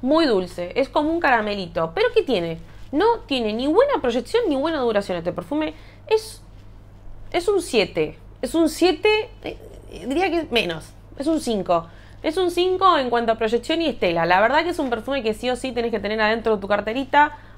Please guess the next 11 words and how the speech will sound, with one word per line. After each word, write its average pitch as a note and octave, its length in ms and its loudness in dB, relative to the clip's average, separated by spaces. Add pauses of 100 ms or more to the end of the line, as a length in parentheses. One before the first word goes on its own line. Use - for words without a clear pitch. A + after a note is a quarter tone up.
(120)
para D#4 280 6
reaplicar B3+ 580 2
a B3+ 80 2
cada B3 240 10
rato, B3 400 4
porque G3+ 280 -4
si G3+ 180 -8
no, B3 320 0 (520)
F. E3 480 -4 (120)
O F#3 80 -10
sea, F#3+ 340 0